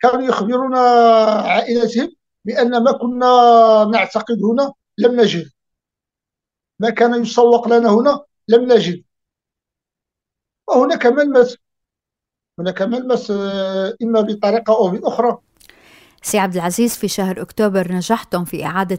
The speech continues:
Speaker 2: الطفلة ريحانة المولودة لأم مغربية تقضي في السجون العراقية عقوبة السجن المؤبد بموجب قانون الإرهاب. ماذا تعني لك عودة ريحانة؟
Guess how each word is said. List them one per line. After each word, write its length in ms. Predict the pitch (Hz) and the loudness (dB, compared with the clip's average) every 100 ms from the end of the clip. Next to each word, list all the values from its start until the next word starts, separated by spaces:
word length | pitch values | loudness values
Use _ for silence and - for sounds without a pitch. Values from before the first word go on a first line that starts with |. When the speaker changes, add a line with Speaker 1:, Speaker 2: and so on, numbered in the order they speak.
| 185 | -10
Speaker 2:
الطفلة 440 | - 190 - 180 | -14 -12 -6 -4
ريحانة 720 | 180 175 - 208 202 170 180 - - - - - | -4 -6 -4 -4 -2 -4 -8 -12 -20 -20 -18 -8
المولودة 680 | 185 180 180 196 220 190 190 | -4 -4 -2 0 0 0 -4
لأم 320 | 180 190 190 | -4 -4 -4
مغربية 480 | 180 175 175 196 185 | -6 -6 -6 -6 -6
تقضي 320 | 185 185 190 | -8 -8 -8
في 100 | - | -8
السجون 480 | 180 - 170 185 190 | -8 -8 -8 -6 -6
العراقية 520 | 160 170 190 - 185 | -6 -6 -6 -6 -6
عقوبة 340 | 165 - 196 185 | -8 -8 -8 -8
السجن 440 | - - 196 185 | -8 -8 -6 -6
المؤبد 640 | 180 175 - 180 185 175 160 | -6 -6 -8 -4 -4 -4 -6
بموجب 540 | 180 185 208 175 185 185 - | -6 -4 -4 -2 -6 -6 -10
قانون 460 | 175 180 180 180 | -8 -6 -6 -8
الإرهاب. 600 | - 170 156 170 160 - - - - - _ - | -8 -10 -8 -10 -8 -8 -10 -20 -20 -20 _ 0
ماذا 380 | 202 285 285 247 | 4 4 2 -2
تعني 360 | 220 202 196 | -2 -4 -4
لك 220 | 190 - | -4 -4
عودة 420 | 170 165 180 175 165 | -4 -4 -4 -4 -6
ريحانة؟ 600 | 170 165 - 175 175 165 | -6 -8 -8 -8 -6 -8